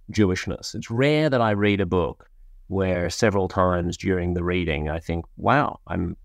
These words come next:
my eyes are literally opened. I just have not heard this perspective, this point of view, put this way." In all of the opinions that I ingest from all of the rest of contemporary culture,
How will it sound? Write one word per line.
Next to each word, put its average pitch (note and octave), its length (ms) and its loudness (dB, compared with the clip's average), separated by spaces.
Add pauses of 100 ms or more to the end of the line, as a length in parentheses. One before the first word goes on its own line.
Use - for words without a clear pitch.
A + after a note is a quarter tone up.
(220)
my F2 220 2
eyes F2 260 2
are D2+ 100 0
literally D#2 440 -2
opened. D2 380 -4
I D#2+ 80 -4
just E2+ 400 0
have F2+ 200 -2
not F2+ 300 -2
heard D2 400 -6 (380)
this F#2 400 -2
perspective, - 500 -2 (160)
this - 160 -6
point F#2 240 -2
of F2+ 60 -2
view, A2+ 200 0 (280)
put - 200 -4 (200)
this F2 240 -2
way." - 420 -2 (560)
In G2 160 -4 (140)
all G3 760 2
of F3+ 120 2
the F3+ 100 4
opinions F3 640 0
that D#3+ 100 0
I D#3+ 140 2
ingest D#3 600 -2 (100)
from G#2+ 160 -4
all G#3 920 2
of F#3+ 120 -2
the F3+ 80 0
rest D#3 440 -2
of A2+ 240 0
contemporary A2 680 0
culture, - 420 -2